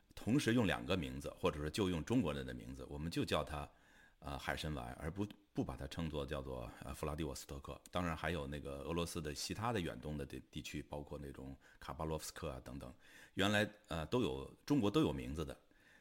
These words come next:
包括原来的那种所谓什么江东六十四屯儿等等，都是有，呃，中国的名字在那儿的。但是呢，俄罗斯就是沙皇侵略了以后呢，就把它全部改成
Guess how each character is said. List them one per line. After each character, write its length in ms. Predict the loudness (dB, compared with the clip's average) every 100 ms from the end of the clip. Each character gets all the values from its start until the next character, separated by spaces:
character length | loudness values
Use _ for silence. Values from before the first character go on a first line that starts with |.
| _
包 140 | 4
括 300 | 6 8 8 8 0 -10 _
原 160 | 6
来 120 | 8 8
的 120 | 8
那 100 | 6
种 140 | 2
所 160 | 0 0
谓 260 | 4 4 2
什 80 |
么 160 | 2 2
江 220 | 4 4
东 140 | 4 4
六 140 | 4
十 100 | 2
四 160 | -2 -2
屯 140 | 0
儿 40 | 0
等 200 | 2 2
等， 120 | 0 -8 -18 0
都 180 | 4 6
是 140 | 4
有， 260 | 2 -2 -2
呃， 240 | -2 -2 -2
中 200 | 4 6
国 120 | 6
的 60 | 2
名 240 | -2 -4
字 60 | -4
在 160 | -4
那 100 | -6
儿 80 | -8
的。 100 | -10 2
但 240 | 4 6
是 100 | 2
呢， 280 | 0 0 -2 -6
俄 80 | 2
罗 120 | 4
斯 260 | 4 4 4
就 140 | 4 2
是 140 | 2
沙 200 | 6 4
皇 260 | 6 2 4
侵 180 | 4
略 120 | 6 4
了 60 |
以 100 | 2
后 220 | 0 0 2
呢， 100 | 2
就 180 | 2
把 180 | 2 0
它 120 | -2
全 200 | -4 -2
部 120 | 0 2
改 160 | 0
成 280 | -2 -4 -4